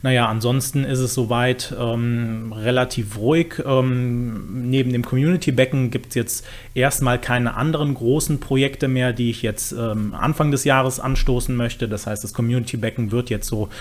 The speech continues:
ich sag mal, im Q eins zweiundzwanzig wird das so ungefähr kommen. Ähm, ansonsten werde ich mir aber sicherlich noch mal Projekte überlegen, die dann auch noch mal, ähm, ja, für euch interessant sein können.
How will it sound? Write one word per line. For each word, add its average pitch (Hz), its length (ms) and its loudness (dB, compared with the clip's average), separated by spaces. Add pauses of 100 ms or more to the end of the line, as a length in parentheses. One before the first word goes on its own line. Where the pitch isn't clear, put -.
(160)
ich - 60 -16
sag 123 160 -2
mal, 113 200 -2
im 113 160 -4
Q 127 200 -2
eins 120 500 0
zweiundzwanzig 117 760 -2
wird 120 180 -2
das 113 140 -2
so 113 100 -2
ungefähr 117 400 -2
kommen. 185 360 6 (480)
Ähm, 131 320 2
ansonsten 127 560 0
werde 123 140 4
ich 123 100 -2
mir 120 160 2
aber 117 140 2
sicherlich 113 460 0
noch 120 200 0
mal 113 160 2
Projekte 120 480 2
überlegen, 117 600 2
die 107 120 -4
dann 107 220 0
auch 113 280 -4
noch 110 220 -4
mal, 104 260 -2 (380)
ähm, 104 380 0
ja, 107 120 -2
für 127 160 -2
euch 143 160 4
interessant 131 500 2
sein 117 300 2
können. 120 360 2